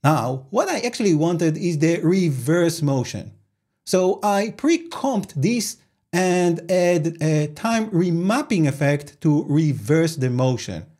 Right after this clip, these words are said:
which now starts with all the lines filling the screen and then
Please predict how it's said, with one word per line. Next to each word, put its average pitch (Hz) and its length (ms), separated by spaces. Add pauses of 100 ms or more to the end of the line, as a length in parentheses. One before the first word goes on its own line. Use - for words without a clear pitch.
(460)
which 147 240
now 175 240
starts 185 640
with 165 340
all 190 220
the 190 100
lines 165 600 (280)
filling 233 560
the 131 260
screen 170 600 (260)
and 151 200
then 160 260